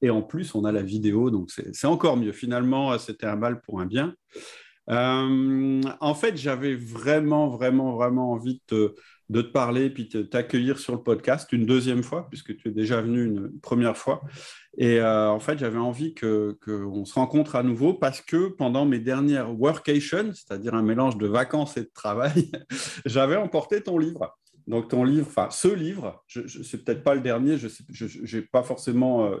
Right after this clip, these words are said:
toute ton actualité en tête, mais en tout cas, ce livre-là, je l'ai vraiment bien aimé.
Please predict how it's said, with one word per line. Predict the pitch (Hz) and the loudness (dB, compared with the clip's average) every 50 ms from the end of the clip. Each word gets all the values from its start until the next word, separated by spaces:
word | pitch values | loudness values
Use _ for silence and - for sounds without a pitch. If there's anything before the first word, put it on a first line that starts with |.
| - | -8
toute | - - - - | -8 -10 -8 -4
ton | - 127 117 | 0 0 2
actualité | 113 113 113 - - 120 117 117 120 120 - | 2 2 0 0 0 0 2 2 0 0 0
en | 117 113 | 0 0
tête, | 113 - 156 151 - 127 | 2 0 -2 -2 2 2
mais | 117 123 - - | 2 2 2 4
en | - 175 | 2 2
tout | 170 - 165 151 | 2 2 -2 -4
cas, | - - 156 160 | 0 0 0 0
ce | 160 - 131 | 0 -2 -2
livre-là, | 120 123 120 113 120 123 127 123 - - - _ _ _ _ | -2 -2 -2 2 2 2 2 2 -4 -18 -20 _ _ _ _
je | 110 110 | -6 -4
l'ai | 104 | -2
vraiment | 117 131 139 151 156 147 139 | 0 2 2 2 2 0 0
bien | 135 131 127 123 | 2 0 0 0
aimé. | 120 113 131 165 185 - | 0 0 0 0 -2 -6